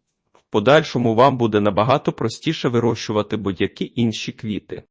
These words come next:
Висаджувати у відкритий ґрунт петунію найкраще всередині червня, а значить, зайнятися посівом насіння слід з середини березня.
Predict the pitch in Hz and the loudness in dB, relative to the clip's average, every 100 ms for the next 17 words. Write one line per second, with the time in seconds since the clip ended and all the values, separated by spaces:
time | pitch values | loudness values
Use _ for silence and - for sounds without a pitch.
0 | - 127 - 202 190 190 175 - 151 143 | -2 0 4 2 4 2 2 2 -2 0
1 | 117 - 143 185 190 135 117 113 107 - | -4 -2 0 0 2 0 2 0 0 -2
2 | 113 - 214 170 113 107 104 107 113 - | -2 2 2 2 0 -2 0 2 2 0
3 | - - 117 113 104 104 107 - 110 - | -8 0 2 2 2 -2 -4 -2 -2 -2
4 | 95 92 - _ 117 113 113 101 - - | -6 -12 -14 _ 0 2 4 2 0 -14
5 | - _ - 117 113 113 190 214 175 110 | -16 _ -12 0 2 4 2 0 -4 -4
6 | - 110 - 104 107 104 104 - 101 107 | -6 -6 -4 -2 0 -2 -2 -4 -2 -2
7 | 104 - 117 - - 107 107 98 107 92 | -4 -4 -4 -4 0 4 4 2 -2 0
8 | 95 90 90 92 | -2 -2 -6 -10